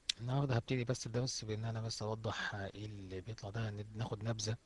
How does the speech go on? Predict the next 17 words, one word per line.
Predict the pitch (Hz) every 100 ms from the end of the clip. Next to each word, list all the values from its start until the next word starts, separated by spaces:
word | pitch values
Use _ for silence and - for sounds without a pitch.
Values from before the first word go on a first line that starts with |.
| - -
<clears throat> | 143 - 151 - - 104
على | 104
الحاجات | 101 98 90 101 104 107 104 113 - - - - - -
الخاصة | 98 - 120 - 117 110
بالكومبوننت. | 113 113 104 95 101 101 90 80 - - - - -
دلوقتي | 113 131 135
أنت | 127 113
مثلًا | 123 127 110
هنفترض | 101 - 123 120
إن | 110
أنت | 113 117 131 - - - - - - - - - - - -
عندك | 113 110 -
نوع | 113
من | 104
الأسطح، | 92 107 - - - - - - - - - -
مثلًا | 107 104
عندك | 98 110 98